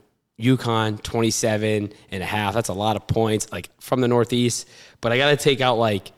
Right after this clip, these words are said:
thoughts like that. And I, I, when we were talking, I talked myself out of that team is so bad. And basically what I said about New Mexico State, I said about uconn. So I ha-, I took away uconn.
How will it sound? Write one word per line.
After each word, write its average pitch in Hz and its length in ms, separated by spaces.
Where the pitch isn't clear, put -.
thoughts 107 420
like 90 200
that. 85 340
And 113 100
I, 120 100
I, 127 140
when 131 160
we 147 60
were 139 60
talking, 110 320
I 104 60
talked 110 220
myself 101 300
out 90 100
of 92 80
that 92 160
team 92 180
is 87 80
so 87 260
bad. 80 340
And 120 260
basically 143 360
what 139 100
I 127 60
said 120 220
about 117 180
New 113 60
Mexico 110 280
State, 104 220
I 95 80
said 95 180
about 87 220
uconn. 101 440
So 113 140
I 113 180
ha-, 110 180
I 110 220
took 110 180
away 104 180
uconn. 90 360